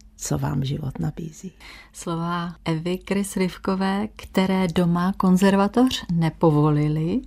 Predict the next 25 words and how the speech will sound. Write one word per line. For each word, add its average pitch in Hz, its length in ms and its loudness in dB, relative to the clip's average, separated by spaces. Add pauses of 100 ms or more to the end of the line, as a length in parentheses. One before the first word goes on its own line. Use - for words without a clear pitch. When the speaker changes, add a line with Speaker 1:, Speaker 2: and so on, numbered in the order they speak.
(420)
Speaker 2:
A - 40 -12
tak 180 120 4
vystudovala 175 500 2
gymnázium 156 680 2
a 190 60 2
poté 175 300 -4
odešla 180 600 -2 (140)
na 151 520 0
sociálně 185 560 -2
právní 185 380 -2
školu 190 360 -2
do 160 100 -2
Prahy. 165 300 -4
To 185 100 -8
vám 175 160 -2
bylo 180 200 -2
asi - 220 -6
osmnáct. 185 800 -2 (1200)
Jak 180 180 2
jste 277 140 -4
se 285 140 -4
tady 220 240 -2
cítila 180 560 -4 (100)
v 175 140 0
metropoli? 180 800 0